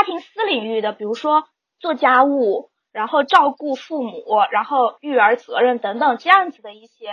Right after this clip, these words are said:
事情。那对于男性来说，就是我要走到家庭之外去挣钱，然后去抚养家庭。可是就对于这些非法女性移民来说，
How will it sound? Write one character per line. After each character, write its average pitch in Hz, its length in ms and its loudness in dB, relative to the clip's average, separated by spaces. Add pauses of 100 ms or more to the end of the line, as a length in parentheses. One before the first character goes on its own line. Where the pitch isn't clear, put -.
(140)
事 - 240 -12
情。 - 220 -18 (200)
那 370 80 -6
对 381 200 0
于 320 60 2
男 220 220 0
性 330 120 -6
来 226 180 2
说， 233 140 -2
就 247 80 -2
是 247 120 -4
我 214 200 -4
要 262 160 6
走 247 180 -4
到 226 160 0
家 254 180 2
庭 226 180 -12
之 254 120 -10
外 254 160 0
去 240 160 -10
挣 262 220 -4
钱， 202 220 -16 (360)
然 208 140 -10
后 233 120 0
去 247 160 -6
抚 220 160 -14
养 - 200 -2
家 202 180 -4
庭。 - 220 -12 (360)
可 - 140 0
是 - 160 -2 (380)
就 330 320 0 (400)
对 370 200 -4
于 277 140 -4
这 370 240 -4
些 285 560 0 (240)
非 339 140 -6
法 262 180 6
女 254 160 -4
性 392 220 -14
移 247 120 -4
民 233 160 -4
来 - 200 -6
说， - 560 -10